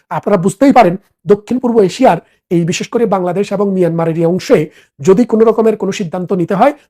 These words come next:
তাহলে ভারতকে কনসার্নটা, ভারতের কনসার্নটাকে কনসিডারেশনে নিতে হবে। এটি কিন্তু ডোনাল্ড ট্রাম্প ক্লিয়ারলি বলে দিয়েছে। আপনি দেখেছেন, প্রথম ভিজিটে বলেছে যে প্রাইম মিনিস্টার বাংলাদেশ সম্পর্কে বলবে, তিনি বাংলাদেশকে ডিল করছেন লং টাইম।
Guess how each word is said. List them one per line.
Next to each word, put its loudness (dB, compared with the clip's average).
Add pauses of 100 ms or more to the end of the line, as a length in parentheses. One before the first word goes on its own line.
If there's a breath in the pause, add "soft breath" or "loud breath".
তাহলে 2
ভারতকে -2
কনসার্নটা, -4
ভারতের -6
কনসার্নটাকে -8
কনসিডারেশনে -6
নিতে -10
হবে। -12 (240 soft breath)
এটি 4
কিন্তু 2
ডোনাল্ড 4
ট্রাম্প -2
ক্লিয়ারলি 4
বলে 2
দিয়েছে। -8
আপনি -8
দেখেছেন, 0 (240 soft breath)
প্রথম 0
ভিজিটে 0
বলেছে 4 (240)
যে 0
প্রাইম 2
মিনিস্টার 2
বাংলাদেশ -2
সম্পর্কে -8
বলবে, -8 (240 soft breath)
তিনি 2
বাংলাদেশকে -2
ডিল -2
করছেন -6
লং -4
টাইম। -14